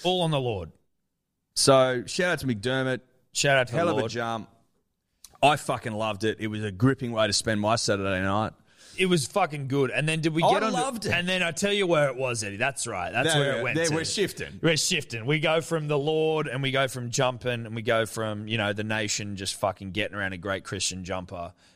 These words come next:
Speaker 1: and the gospel. We got the fucking Holy Ghost in us. We're fucking ready to rip. We then move over to the Boomers. First medal in, uh, basketball,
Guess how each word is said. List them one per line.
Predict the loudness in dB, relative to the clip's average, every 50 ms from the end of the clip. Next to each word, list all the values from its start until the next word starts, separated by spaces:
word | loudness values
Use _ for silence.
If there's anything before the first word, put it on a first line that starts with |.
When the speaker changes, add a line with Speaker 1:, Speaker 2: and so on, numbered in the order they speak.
| _ _ -10
Speaker 1:
and | -8 -8
the | -8
gospel. | -4 0 0 0 2 0 -2 -4 -6
We | -10 -8
got | -8 -8 -8 -8
the | -10
fucking | -10 -6 -6 -6 -6 -6 -8
Holy | -8 -4 -2 -2 0 -2 -4 -6
Ghost | -4 -4 -4 -2 -2 -2 -2 -4 -4
in | -4 -8
us. | -8 -8 -8 -8 -8
We're | -8 -8
fucking | -8 -2 0 0 0 0 -2 -8
ready | -8 -6 -6 -6 -8
to | -10 -10
rip. | -12 -12 -12 -12 -14 -16 _ _ _ _ _ _ _ -20 -20 -20 -20 -20 _ _ _
We | 2 4
then | 4 4 4 0
move | 0 -2 0 2
over | 2 2 2 0 -2
to | -4
the | -4 -6
Boomers. | -6 -6 -6 -4 -4 -6 -4 -2 -2 -2 -4 -4 -10 _ _ _ _ _ _ _ _ _ _ _ _
First | -4 0 2 2 2 2 -2
medal | -6 -6 -6 -6 -6 -8 -10 -12 -16 _ _ _ _ _
in, | -4 -2 -2 -2 -2 -4 -4 -6 -8 -8 -10 -10 -12 -12 -16 _ _ _ -6
uh, | -4 -4 -2 -4 -4
basketball, | -6 -6 -4 -4 -2 -4 -4 -4 -6 -8 -8 -8 -8 -10 -12 -14